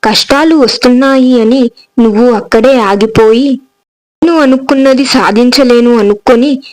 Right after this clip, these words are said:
ఆ గమ్యాన్ని అక్కడే కత్తిరించేస్తే నువ్వు అనుకున్నది కూడా సాధించలేవు.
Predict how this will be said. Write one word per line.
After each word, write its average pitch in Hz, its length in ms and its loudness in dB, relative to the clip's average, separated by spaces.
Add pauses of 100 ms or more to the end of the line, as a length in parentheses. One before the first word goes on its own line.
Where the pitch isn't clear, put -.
(240)
ఆ 214 180 0 (120)
గమ్యాన్ని 254 460 2
అక్కడే 240 500 0 (360)
కత్తిరించేస్తే 240 1000 0 (240)
నువ్వు 240 240 2
అనుకున్నది 233 680 0
కూడా 214 360 0
సాధించలేవు. 208 1080 0